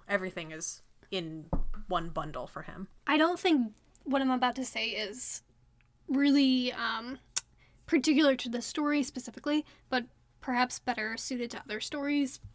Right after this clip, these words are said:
Speaker 2: But I think Watson's inclusion in that is really interesting. We've talked about the, part of the reason why Holmes and Watson get along so well, or the evidence of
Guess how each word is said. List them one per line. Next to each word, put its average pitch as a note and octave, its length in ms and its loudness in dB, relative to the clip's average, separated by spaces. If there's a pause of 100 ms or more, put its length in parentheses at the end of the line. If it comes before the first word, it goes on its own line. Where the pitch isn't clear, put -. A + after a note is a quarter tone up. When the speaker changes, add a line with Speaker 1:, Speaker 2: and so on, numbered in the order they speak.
(280)
Speaker 2:
But E4 320 8
I C#4 80 0
think D4 300 4
Watson's A#3+ 760 -4
inclusion C4+ 640 8
in G#3 140 -6
that G#3+ 280 -4
is - 180 -6
really G#3 160 -6
interesting. - 420 -4
We've C#4+ 140 6
talked D#4+ 260 0
about C4+ 380 2
the, B3+ 100 -4 (140)
part E4 240 4
of C#4 80 2
the C#4 80 2
reason B3+ 380 2
why G#3 380 -2 (1000)
Holmes C#4 500 8
and A#3 140 -2
Watson A#3 440 0
get A3+ 160 -10
along C#4 300 6
so C#4 220 2
well, A#3+ 480 0
or A#3+ 580 -2 (680)
the C4 260 4
evidence C4+ 720 2 (160)
of A#3+ 500 -2